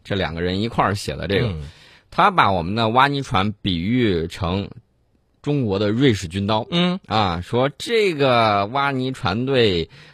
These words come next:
Speaker 1: 等于说是基础设施开发工具又添了一件儿新家伙。
Speaker 2: 嗯。
Speaker 1: 这些工具正在推动，啊，推动中国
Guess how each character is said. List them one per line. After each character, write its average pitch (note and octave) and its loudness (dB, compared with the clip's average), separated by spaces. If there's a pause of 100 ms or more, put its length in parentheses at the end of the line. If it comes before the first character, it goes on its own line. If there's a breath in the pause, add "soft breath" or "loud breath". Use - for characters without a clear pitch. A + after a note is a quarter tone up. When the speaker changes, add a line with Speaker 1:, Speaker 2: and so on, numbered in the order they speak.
Speaker 1:
等 F#2+ 0
于 G2+ -2
说 C3+ -2
是 A#2+ 0
基 D3+ -4
础 A#2 -2
设 A2+ -2
施 A#2 -4
开 - -4
发 B2+ 0
工 D3 -4
具 A#2 -2
又 A#2 -4
添 C3 -6
了 A#2 -2
一 A#2 -4
件 C3+ 0
儿 F#2 0
新 F3+ -2
家 A#2 2
伙。 D#2 -10 (160 loud breath)
Speaker 2:
嗯。 B2 -4
Speaker 1:
这 G#3 4
些 D3 6
工 D3+ -2
具 B2+ 0
正 B2 -2
在 G2+ 0
推 - -2
动， C3 0 (380)
啊， E2 -6
推 A2 -6
动 G2+ -4
中 C3 -2
国 F2 -2